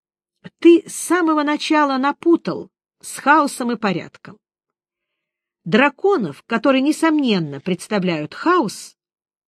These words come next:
я не убиваю. Как же так? Тригалки облизнул пальцы. Че это вдруг? Ведь среди всех чудовищ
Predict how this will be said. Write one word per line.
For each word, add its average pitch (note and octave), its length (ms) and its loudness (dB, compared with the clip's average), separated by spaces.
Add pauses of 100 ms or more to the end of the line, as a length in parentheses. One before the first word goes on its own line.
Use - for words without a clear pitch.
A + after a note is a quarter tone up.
(160)
я C4 200 0
не C#4 140 0
убиваю. G#3+ 540 -4 (1400)
Как G#3 220 -2
же E3+ 140 -6
так? - 340 -14 (1200)
Тригалки G#3 760 -2 (480)
облизнул F3 560 -4
пальцы. - 600 -14 (1300)
Че D4 180 4
это G3+ 220 0
вдруг? E3 420 -4 (1160)
Ведь G#3+ 240 0
среди A3+ 380 2
всех C4 420 -2
чудовищ A3+ 800 0